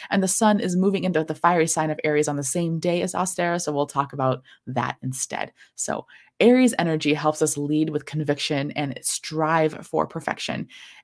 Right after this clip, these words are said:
Aries does not like to be standing still. Aries does not want to feel like there's no point or no purpose. So there's always a really intense passion and an,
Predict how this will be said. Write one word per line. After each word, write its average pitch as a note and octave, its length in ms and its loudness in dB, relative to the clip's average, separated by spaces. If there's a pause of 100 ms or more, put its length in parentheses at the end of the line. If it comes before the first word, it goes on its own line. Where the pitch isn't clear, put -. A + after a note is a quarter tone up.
Aries F3 340 2
does D3+ 220 -4
not D#3 400 0
like E3 240 -2
to E3+ 100 -2
be C#3+ 80 0
standing C#3 380 -2
still. B3 420 0 (320)
Aries D#3+ 380 0
does D3 240 -2
not D3+ 440 -2
want D3 440 2
to D3+ 100 -6
feel C#3+ 220 0
like C#3 180 0
there's C3 220 0
no B2 160 0
point B3+ 360 2
or - 80 -4
no B2 140 -2
purpose. C4 380 0
So D3+ 200 0
there's C3 220 -2
always D3+ 400 2 (400)
a C#3 60 -2
really D3 540 0 (540)
intense D#3 840 -2 (140)
passion C#3 560 -4
and C3+ 240 -2
an, C3 160 -4